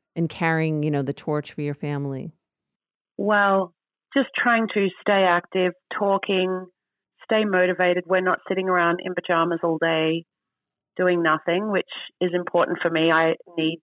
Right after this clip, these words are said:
Speaker 2: to be, I'm a motivated person. I like to be up and about and doing things. Um, you know, just trying to stay together, stay connected. We're doing more as a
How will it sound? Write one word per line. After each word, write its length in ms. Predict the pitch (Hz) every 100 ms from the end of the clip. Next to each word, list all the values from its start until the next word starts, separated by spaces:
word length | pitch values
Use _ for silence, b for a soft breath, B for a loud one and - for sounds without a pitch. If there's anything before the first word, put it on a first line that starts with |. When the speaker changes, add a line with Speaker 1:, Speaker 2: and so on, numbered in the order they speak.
| _
Speaker 2:
to 80 | 170 160
be, 340 | 156 147 147 -
I'm 200 | 170 175
a 60 |
motivated 560 | 170 165 165 165 160 156
person. 360 | - 147 - 170
I 80 | 156
like 220 | 151 156 -
to 60 | -
be 120 | 151
up 140 | 151 160
and 100 | 147
about 320 | 156 147 -
and 100 | -
doing 240 | 156 151 156 -
things. 420 | 147 143 147 151 _ B B B B _ -
Um, 480 | 165 156 156 156 160 _ _ _ _ - _ _ _ _ _ -
you 120 | 277
know, 200 | 277 233 233
just 120 | 226
trying 360 | - 214 208 208 -
to 340 | 185 180 175 175 B B B B B _ _ _ _ _ _ _ _ _ -
stay 220 | 185 180
together, 400 | 180 170 165 165 -
stay 200 | 180 175
connected. 500 | - 160 156 - 151 160
We're 200 | 185 180
doing 300 | 196 262 226
more 220 | 156 151
as 60 |
a 60 | 151